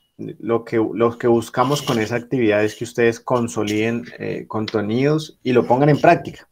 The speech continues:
que al final y al cabo cuando implementamos las cosas, cuando las ponemos en práctica, eh, es que de pronto, mm, identificamos algún tipo de dificultad, identificamos fortalezas, debilidades, etcétera.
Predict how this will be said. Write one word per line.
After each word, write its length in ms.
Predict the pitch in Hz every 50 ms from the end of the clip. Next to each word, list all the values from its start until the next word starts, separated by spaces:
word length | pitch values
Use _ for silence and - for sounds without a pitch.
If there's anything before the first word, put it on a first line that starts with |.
| - _ _ _ _ _ _ _ _ -
que 80 | - 107
al 60 | 110
final 260 | 98 107 107 104 107
y 40 | 107
al 100 | 113 113
cabo 220 | - 127 131 127 123
cuando 220 | 131 120 113 110 113
implementamos 760 | 113 110 - 117 117 113 113 110 110 110 123 131 156 170 165
las 200 | 156 143 139 -
cosas, 360 | - - 127 117 110 113 110 -
cuando 220 | - 110 107 104
las 160 | 101 101 -
ponemos 340 | - 110 107 107 113 117 123
en 100 | 139 131
práctica, 520 | - 139 131 120 117 - 123 117 139 147 147 - _ _ _ _ _ _ _ _ _ _ _ _ _ _ _ _ _ _ _ _ _
eh, 320 | - 107 104 107 104 104 -
es 160 | 110 110 -
que 100 | - 127
de 100 | 123 120 117
pronto, 680 | - 113 113 110 92 - 117 117 120 120 123 123 123
mm, 160 | 120 110 104 95 - - - - - _ - - - _ _ _ _ _ _ _ _ _ _ _ - - - - - - -
identificamos 1080 | 143 135 139 135 135 127 120 127 123 - 127 - - - 135 139 143 139 139 135 - 135
algún 300 | 123 113 113 117 117 104
tipo 300 | 120 117 120 120 117 120
de 80 | 117
dificultad, 840 | 117 110 - 117 113 - 107 104 101 - - 127 131 131 127 127 117
identificamos 1000 | 117 113 110 107 110 - 113 101 - 110 101 - 110 104 107 107 107 107 107 -
fortalezas, 920 | - 120 113 - - - 110 110 123 135 139 135 127 123 - 123 117 110 101
debilidades, 840 | 110 101 107 107 104 107 110 117 117 117 117 113 113 110 - - -
etcétera. 560 | 104 131 - - 104 - - - - -